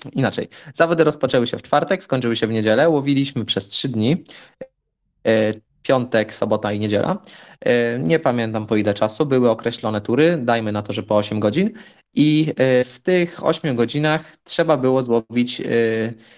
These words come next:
jak najwięcej ryb punktowanych. E, czyli powiedzmy, e, wymiarowy okoń,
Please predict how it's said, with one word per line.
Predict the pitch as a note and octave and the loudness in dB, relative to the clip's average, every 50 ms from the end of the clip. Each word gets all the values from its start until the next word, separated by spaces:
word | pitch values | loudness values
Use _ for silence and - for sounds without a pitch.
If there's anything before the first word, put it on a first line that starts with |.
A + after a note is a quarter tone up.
| _ _ | _ _
jak | - D3 E3 - | 0 0 0 0
najwięcej | E3 C#3 A2+ B2 A#2 C3 C#3 C#3 - C#3 B2+ B2+ A#2+ | 0 -2 -2 -2 -2 -4 -4 -4 0 2 2 2 4
ryb | B2 B2 B2 B2 | 2 0 -2 -4
punktowanych. | - B2 A#2 - - A#2+ A#2+ A#2 A2+ A2 G2+ F#2 - - - _ _ _ _ _ _ _ _ _ _ - - | -6 -6 -4 -2 0 0 0 2 2 0 0 0 -4 -8 -16 _ _ _ _ _ _ _ _ _ _ -10 -6
E, | - - A2 A#2+ | -4 -4 -4 -4
czyli | - - - B2+ - - - | -2 -2 0 0 0 -2 -2
powiedzmy, | - C3+ B2+ B2+ A#2+ B2 - G2+ - - | -2 0 2 2 0 0 -2 -8 -8 -8
e, | G#1+ B1 - - G#2+ A2+ A2+ A2 A2 | -8 -6 -4 -2 0 2 2 2 0
wymiarowy | A2 D3 D3+ E3 E3 E3 E3 D3+ D#3 | 0 2 2 4 4 4 4 4 4
okoń, | D3+ D3+ D#3 D#3 D#3 D#3 D#3 D#3 D#3 C#3+ | 4 4 4 2 0 0 0 0 -2 -4